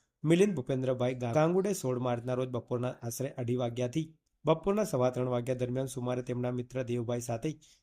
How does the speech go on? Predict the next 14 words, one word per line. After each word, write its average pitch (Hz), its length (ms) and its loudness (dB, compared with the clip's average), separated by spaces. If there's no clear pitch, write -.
બાઇક 170 260 6
લઈને 196 240 0
જઈ 131 200 2
રહ્યા 113 200 -2
હતા. 104 300 -8
તેઓ 127 160 2
તરસાલી 123 420 -4
બ્રિજથી 123 460 -2
આજવા 151 300 4
બ્રિજ 131 260 -2
તરફ 139 200 -2
જતા 123 260 -6
હાઈવે 120 280 -2
ઉપર 139 420 0